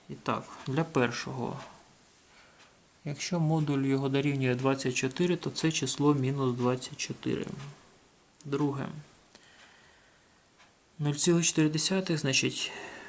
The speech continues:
е, мінус нуль цілих чотири десятих. Третє. Мінус чотирнадцять цілих двадцять п'ять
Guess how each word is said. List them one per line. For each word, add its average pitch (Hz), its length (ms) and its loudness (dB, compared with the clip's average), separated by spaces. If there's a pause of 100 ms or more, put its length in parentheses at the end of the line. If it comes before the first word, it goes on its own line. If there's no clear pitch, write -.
(120)
е, - 60 -4 (360)
мінус 160 480 2
нуль 127 180 -2
цілих 160 460 0
чотири 139 400 2
десятих. - 880 -4 (2250)
Третє. 131 680 -6 (640)
Мінус 139 420 -4
чотирнадцять 131 760 -6
цілих 123 300 -2
двадцять 127 380 -2
п'ять - 540 -2